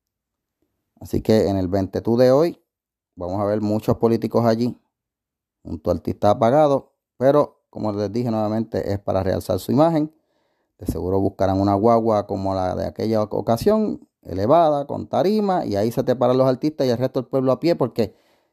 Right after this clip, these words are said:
gente, aquí hay algo que ver bien claro. Esta gente habla mucho de igualdad, equidad, y que todos iguales, que,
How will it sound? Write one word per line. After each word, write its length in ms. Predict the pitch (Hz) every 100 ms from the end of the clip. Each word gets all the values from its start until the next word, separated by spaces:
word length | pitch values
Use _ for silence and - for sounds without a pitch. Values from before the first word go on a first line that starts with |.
| _ _
gente, 440 | - 127 - 110 -
aquí 320 | 95 - 117
hay 220 | 127 120 123
algo 260 | 117 117
que 240 | 107 101 87 87
ver 200 | - 98
bien 180 | 98 92
claro. 380 | - 80 76 -
Esta 220 | - 120
gente 200 | 127 123
habla 200 | 127 123
mucho 340 | 123 123 120 120
de 80 | 107
igualdad, 800 | 101 82 95 147 143 139 127 101
equidad, 580 | - 101 131 143 135
y 60 | 117
que 140 | -
todos 240 | - 139 143
iguales, 580 | 131 165 165 151 143 135
que, 180 | 120